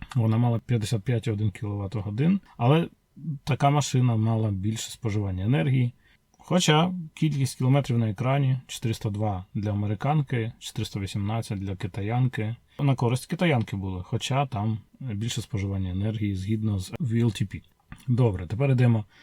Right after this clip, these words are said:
двадцять перший рік і далі, так? У двадцять першому році могли бути, це в Штатах, напевно, що в двадцять першому році були Panasonic, вони тільки хіба під кінець двадцять першого з'являтися почали,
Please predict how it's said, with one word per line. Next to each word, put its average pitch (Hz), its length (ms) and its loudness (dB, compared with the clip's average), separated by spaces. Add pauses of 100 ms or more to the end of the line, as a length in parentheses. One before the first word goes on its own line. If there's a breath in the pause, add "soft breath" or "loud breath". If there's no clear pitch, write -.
(280 loud breath)
двадцять 123 320 0
перший 117 320 2
рік 170 340 0 (260)
і 123 80 4
далі, 92 360 2 (100)
так? 160 300 0 (380 loud breath)
У - 40 -2
двадцять 139 260 4
першому 131 360 4
році 139 460 2 (600 soft breath)
могли 143 560 10
бути, 110 520 4 (520)
це 107 200 -2
в 95 260 -4
Штатах, - 640 0 (320)
напевно, 113 540 2
що - 140 -4
в - 20 -4
двадцять 101 260 -4
першому 101 320 -2
році 98 200 -4
були 98 220 -2
Panasonic, 120 720 0
вони 101 220 -2
тільки - 280 -10
хіба 101 200 -4
під 101 120 -10
кінець 101 280 -2
двадцять 95 260 -6
першого 101 380 -2
з'являтися 101 640 -4
почали, 92 600 -8